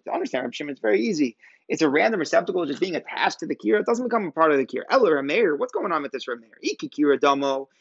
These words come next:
If he holds that since it's attached to the kira, it becomes like a chiluk of the, a, a part of the kira itself. I feel the aver namal tamei, so it should be get tuma even through tuma going into the airspace, even if, let's say, the case where it's an earthenware one and the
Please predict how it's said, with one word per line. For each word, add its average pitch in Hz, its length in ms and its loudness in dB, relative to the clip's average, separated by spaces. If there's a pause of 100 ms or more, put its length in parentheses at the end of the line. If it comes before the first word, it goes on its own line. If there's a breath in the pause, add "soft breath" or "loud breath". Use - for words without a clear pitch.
(140)
If - 160 2
he 190 80 4
holds 143 180 2
that 139 120 -2
since 156 160 -6
it's 139 120 -8
attached 139 340 -4
to 143 80 -4
the 135 60 -4
kira, 151 240 0
it - 80 -4
becomes 147 520 -6
like 139 200 0
a 156 80 0
chiluk 143 420 0
of 139 80 0
the, 135 180 0
a, 139 120 0
a - 160 -6
part 147 240 -2
of 127 100 0
the 135 60 -2
kira 143 240 0
itself. 139 400 -2 (320 loud breath)
I - 20 -16
feel 170 220 4
the - 120 4
aver 170 140 2
namal 220 320 -4
tamei, 135 260 -8
so 131 120 -6
it 139 60 -6
should 139 120 -8
be 143 60 -6
get 160 280 0
tuma 139 440 -4
even 160 240 -6
through 156 140 -4
tuma 147 260 -6
going 143 260 -4
into 143 200 -8
the - 80 0
airspace, 202 520 0
even 180 220 -6
if, 156 100 -6
let's 165 140 -6
say, 156 180 -2
the 139 140 -4
case 165 260 -4
where 151 160 -2
it's 139 120 -4
an 139 60 -12
earthenware 147 380 -2
one 113 240 -12
and 165 180 -6
the 165 200 2